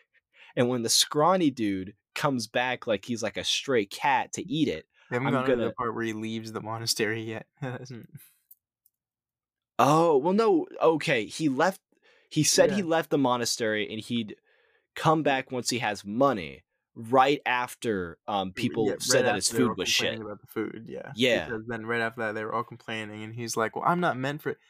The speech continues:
Speaker 2: Let's, um, let's restart from there so we don't go in, like, a circle a little bit."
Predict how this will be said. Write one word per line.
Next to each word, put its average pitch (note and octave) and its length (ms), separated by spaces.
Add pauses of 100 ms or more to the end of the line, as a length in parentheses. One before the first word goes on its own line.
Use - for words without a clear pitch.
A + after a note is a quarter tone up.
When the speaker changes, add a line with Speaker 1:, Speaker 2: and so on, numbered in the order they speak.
(280)
Speaker 2:
Let's, C3 200
um, A#2+ 440 (1160)
let's C3 200
restart D3+ 360
from B2+ 140
there A#2 160
so A#2+ 160
we A#2 80
don't A2 120
go A2 160
in, A2 100
like, G#2+ 140
a A2 60
circle G#2+ 360
a G#2 60
little G#2 180
bit." G#2 240